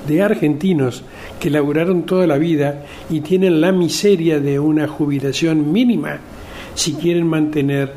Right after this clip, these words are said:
este privilegio, deberán, este, llenar un formulario. Tres millones de personas mayores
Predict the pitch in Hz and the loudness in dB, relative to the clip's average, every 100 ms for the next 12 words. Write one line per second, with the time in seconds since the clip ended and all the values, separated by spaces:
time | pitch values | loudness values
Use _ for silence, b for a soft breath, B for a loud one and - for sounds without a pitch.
0 | - - - - 165 147 160 - - 214 | -14 -18 -18 -8 -6 -4 -4 -6 -6 0
1 | 269 180 156 185 151 196 196 160 160 214 | 2 2 2 2 2 0 0 0 2 0
2 | - B B B B - 143 139 135 139 | -6 B B B B -10 -6 -2 0 2
3 | 156 175 175 - B B B B B B | 2 0 -4 -14 B B B B B B
4 | - 180 123 - 156 139 147 156 160 151 | -8 -6 -6 -6 -4 -2 0 0 0 -2
5 | 143 147 151 143 131 131 131 - - - | -2 0 2 0 0 -2 -4 -10 -16 -16
6 | - - 175 180 156 170 147 214 190 143 | -16 -8 -2 -2 0 0 2 2 2 0
7 | 139 143 143 170 175 151 139 147 135 185 | -2 -2 -4 -2 -2 0 0 0 2 2
8 | 165 170 | 2 -2